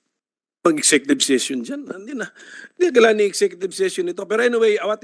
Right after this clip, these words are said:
what would be the ka-, ka-effectivity date kaya? Kaya,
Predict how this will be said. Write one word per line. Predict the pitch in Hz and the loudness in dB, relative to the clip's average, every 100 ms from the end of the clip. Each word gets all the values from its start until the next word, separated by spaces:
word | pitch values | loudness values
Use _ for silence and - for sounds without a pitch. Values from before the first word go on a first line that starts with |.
| 196 | -6
what | 208 214 | -6 -6
would | 185 | -10
be | 180 | -10
the | 180 202 196 190 175 _ _ - - - | -12 -10 -8 -8 -10 _ _ -20 -20 -12
ka-, | - _ | -12 _
ka-effectivity | 185 190 175 165 190 208 185 190 | 0 2 0 -8 -10 -10 -12 -12
date | 180 180 175 - | -2 0 0 -2
kaya? | 151 156 131 - - | -6 -4 -6 -10 -16
Kaya, | 143 151 147 | -8 -6 -6